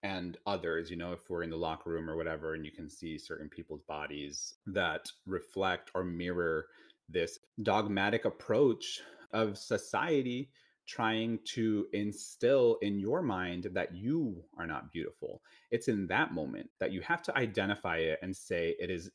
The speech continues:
incorrect. That notion and that thought is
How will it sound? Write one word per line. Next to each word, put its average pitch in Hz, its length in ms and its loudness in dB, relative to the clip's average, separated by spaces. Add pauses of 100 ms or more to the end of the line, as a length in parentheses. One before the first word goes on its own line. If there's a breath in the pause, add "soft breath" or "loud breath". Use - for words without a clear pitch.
incorrect. 95 720 0 (200)
That 92 300 0 (160)
notion 107 720 -2
and 95 220 -4
that 85 200 -2 (240)
thought 95 320 -2 (160)
is 90 180 -4